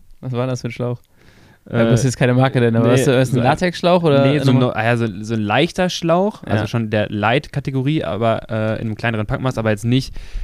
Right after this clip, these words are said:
Speaker 2: eigentlich jetzt kein Latexschlauch oder sonstiges, äh, ganz normaler, äh, Schlauch, aber, ähm, direkt neben Ventil, da wo quasi dieser Patch vom Ventil draufgeklebt ist. Ich weiß nicht, das ist jetzt mittlerweile schon das dritte Mal, glaub ich, bei mir, dass ich so ein Loch da hatte. Haben,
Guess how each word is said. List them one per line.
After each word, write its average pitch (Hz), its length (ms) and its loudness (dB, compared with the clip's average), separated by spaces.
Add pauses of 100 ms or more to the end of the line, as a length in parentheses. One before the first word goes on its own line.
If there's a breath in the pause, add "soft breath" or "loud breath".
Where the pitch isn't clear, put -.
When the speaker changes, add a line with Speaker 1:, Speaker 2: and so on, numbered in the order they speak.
(240 loud breath)
Speaker 2:
eigentlich 117 280 0
jetzt 113 120 -4
kein 113 200 -2
Latexschlauch 113 440 -2
oder 110 80 -2
sonstiges, 123 440 -2
äh, 107 180 -2
ganz 123 160 -4
normaler, 113 560 0
äh, 98 220 -4
Schlauch, 120 400 -2 (500 loud breath)
aber, 107 440 2
ähm, 107 600 -4 (140)
direkt 131 320 0
neben 175 180 4
Ventil, 156 420 2
da 123 160 4
wo 127 140 2
quasi 123 280 0
dieser 113 120 2
Patch - 380 -2
vom 123 140 0
Ventil 120 340 -2
draufgeklebt 110 640 -2
ist. 139 280 -4 (220)
Ich 117 160 -6
weiß 139 160 2
nicht, 135 160 -4
das 120 100 -6
ist 117 140 -8
jetzt 127 160 -4
mittlerweile 120 360 0
schon 123 120 -4
das 110 60 -6
dritte 127 220 -2
Mal, 117 220 -2
glaub 101 140 0
ich, 101 60 -6
bei 98 120 -4
mir, 110 140 -2
dass 110 100 -4
ich 98 60 -8
so 117 100 -2
ein 110 160 -2
Loch 117 160 -4
da 90 160 -6
hatte. 113 240 -6 (420 loud breath)
Haben, 120 200 -2